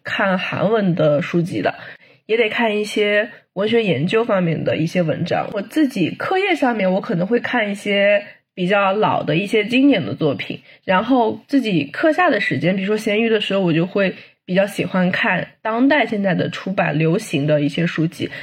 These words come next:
比如说去年我也就是紧跟着出版的这些情况，看了赵英作家的《爱鸡尾酒与生化危机》啊，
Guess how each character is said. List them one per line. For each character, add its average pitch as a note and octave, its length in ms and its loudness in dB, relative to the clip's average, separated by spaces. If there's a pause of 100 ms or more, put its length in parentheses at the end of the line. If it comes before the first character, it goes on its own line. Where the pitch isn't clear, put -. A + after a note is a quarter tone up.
(180)
比 - 80 -6
如 F#3+ 40 0
说 G#3+ 140 2
去 A3 240 -2
年 G3 320 2
我 F#3+ 120 4
也 E3+ 140 2
就 D#3+ 160 -2
是 F#3 160 0
紧 E3+ 300 -2
跟 G3 240 0
着 F#3+ 520 0 (220)
出 - 160 -6
版 G3 180 2
的 C#3+ 60 0
这 E3 60 0
些 G3 160 0
情 F3 240 0
况， F3 260 -2
看 E3+ 260 0
了 D#3 180 2
赵 F#3 300 0
英 F#3 200 2
作 F#3+ 120 2
家 F3 200 2
的 F3 100 2
《爱 F3+ 240 0
鸡 F3+ 200 -2
尾 E3+ 140 2
酒 F3+ 140 0
与 - 40 -4
生 - 180 -2
化 F#3+ 120 0
危 D#3+ 160 2
机》 F3 240 -4
啊， F3 100 -4